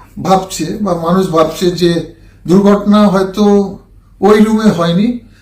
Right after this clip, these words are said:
যেখানে কনস্ট্রাকশন হচ্ছে, যেখানে ন-, নতুন হাত দিয়েছে সরকার বা মেডিকেল প্রশাসন, ওই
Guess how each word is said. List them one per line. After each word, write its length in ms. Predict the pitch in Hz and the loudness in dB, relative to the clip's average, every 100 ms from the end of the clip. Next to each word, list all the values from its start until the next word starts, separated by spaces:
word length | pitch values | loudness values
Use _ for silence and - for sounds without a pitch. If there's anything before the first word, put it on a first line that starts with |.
| - | -6
যেখানে 400 | 165 202 226 226 | 2 2 2 0
কনস্ট্রাকশন 800 | 233 196 - - 240 - 269 247 | 2 2 0 0 -2 -2 -2 -2
হচ্ছে, 400 | 170 139 - 160 | -2 -4 -8 -4
যেখানে 340 | 175 180 196 | -2 0 0
ন-, 460 | 190 175 165 151 170 | 0 -2 -4 -4 -4
নতুন 360 | 180 208 196 | -2 0 0
হাত 420 | 175 156 147 180 175 | -2 -6 0 0 2
দিয়েছে 460 | 180 151 165 143 - - _ | 0 0 -4 -8 -10 -20 _
সরকার 480 | - 156 151 165 151 | -4 -2 -2 0 0
বা 440 | 151 143 131 123 - - - | 0 0 -2 -4 -16 -14 -6
মেডিকেল 420 | 156 156 156 160 | -4 -4 -4 -4
প্রশাসন, 600 | - 143 139 127 175 196 - - - _ - - | -2 -4 -2 -4 -4 -8 -12 -20 -20 _ -20 -12
ওই 380 | - 208 208 220 | -2 2 2 2